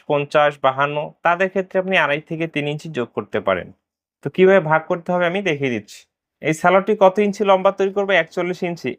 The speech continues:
একচল্লিশকে যদি আমি তিন দিয়ে ভাগ দেই, তাহলে তেরো ইঞ্চি ছেষট্টি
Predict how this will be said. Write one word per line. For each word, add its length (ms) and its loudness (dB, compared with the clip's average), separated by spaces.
একচল্লিশকে 520 -2
যদি 160 -2
আমি 140 -6
তিন 120 -2
দিয়ে 140 2
ভাগ 140 2
দেই, 140 -4
তাহলে 320 2
তেরো 220 4
ইঞ্চি 200 -6
ছেষট্টি 400 -4